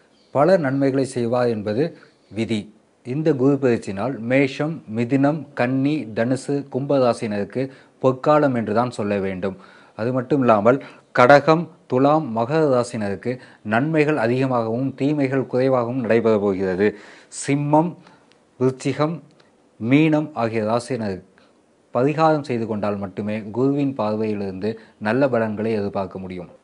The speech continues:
இது பொதுவான பலன்களே. மற்றபடி ஒவ்வொருவரின் ஜாதகத்தின் உள்ள குருவின் பலம், ஜாதக பலம், நடப்பு தசாபுத்திகளின் பலம்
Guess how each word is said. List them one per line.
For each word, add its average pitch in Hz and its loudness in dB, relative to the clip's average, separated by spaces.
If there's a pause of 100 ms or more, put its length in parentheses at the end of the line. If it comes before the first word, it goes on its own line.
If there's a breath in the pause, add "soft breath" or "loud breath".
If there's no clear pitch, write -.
(120)
இது 147 0 (160)
பொதுவான 156 2
பலன்களே. 107 -2 (200)
மற்றபடி 120 -4 (200)
ஒவ்வொருவரின் 170 2
ஜாதகத்தின் 127 0 (380 loud breath)
உள்ள 123 0 (260)
குருவின் 147 2
பலம், 113 2 (240)
ஜாதக 135 2
பலம், 117 -2 (180)
நடப்பு 135 -2
தசாபுத்திகளின் 120 -4
பலம் 127 0